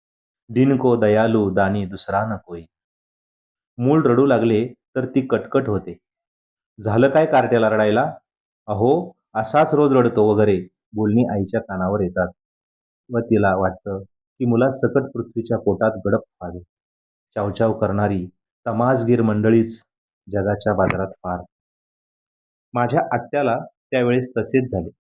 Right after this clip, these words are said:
मूल तर राहीना. माझी आई जवळच होती. माझ्या आईने आपल्या मुलास गड्याजवळ दिले व ती आत्याला म्हणाली, "वंस, माझ्याजवळ द्या त्याला, मी त्याला घेते." आईनं प्रेमानं आत्याच्या मुलाला घेतलं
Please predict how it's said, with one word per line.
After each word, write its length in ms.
मूल 180
तर 180
राहीना. 340
माझी 300
आई 160
जवळच 440
होती. 220
माझ्या 380
आईने 440
आपल्या 320
मुलास 320
गड्याजवळ 480
दिले 260
व 80
ती 160
आत्याला 440
म्हणाली, 300
"वंस, 320
माझ्याजवळ 640
द्या 120
त्याला, 280
मी 320
त्याला 200
घेते." 340
आईनं 280
प्रेमानं 500
आत्याच्या 540
मुलाला 340
घेतलं 480